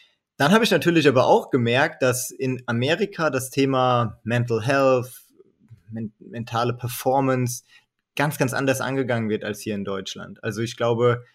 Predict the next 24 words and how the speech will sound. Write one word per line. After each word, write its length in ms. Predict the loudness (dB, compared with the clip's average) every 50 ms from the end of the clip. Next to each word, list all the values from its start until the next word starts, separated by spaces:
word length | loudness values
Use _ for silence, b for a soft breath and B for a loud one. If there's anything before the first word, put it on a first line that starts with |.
| B B B _
ähm, 240 | -6 -4 -4 -4 -2
hier 120 | -2 0 0
in 80 | 2
Deutschland 420 | 4 4 4 2 0 -4 -4 -2 -2
hat 120 | -2 -2
es 140 | -4 -4 -2
noch 360 | -2 -2 -2 -2 -4 -12 -20 -20 _ _ _ _
sehr 400 | -12 -4 0 4 4 4 4 4
oft 260 | 0 -2 -2 -2 -2
diesen 460 | -2 0 0 2 0 0 0 0 -4 -8 _ _ _ _ _ _ _ _ _ -8
problemorientierten 1700 | -6 -4 2 4 4 4 4 4 2 0 2 0 0 0 -2 0 0 0 0 0 -2 -4 -2 -2 -2 -2 -2 -2 -4 -6 -8 -10 _ _ _ _ _ _
Bezug, 560 | 0 0 0 2 0 0 2 0 0 -2 -10 -20 b b b b b b _
mm, 320 | _ -4 -2 0 0 0 0
und 180 | -2 -2 -2
in 100 | 0 2
Amerika 880 | 2 2 4 4 2 2 2 -2 0 2 2 4 4 2 2 -2 -4 -12 _ _ -20 -20 _
geht's 220 | -2 -2 -2 0
schon 160 | -2 -4 -4 -4
viel, 240 | -4 -4 -4 -4
viel 180 | -2 -2 -2 0
mehr 240 | 0 2 2 2 2
um 160 | 2 0 0
diesen 340 | -2 -2 -2 -2 -2 -2 -4
performanceorientierten, 1400 | -8 -10 -10 -6 -2 -2 -2 -2 -2 -4 -6 -6 -6 -6 -4 -6 -6 -6 -6 -6 -6 -6 -6 -10 -10 -10 -10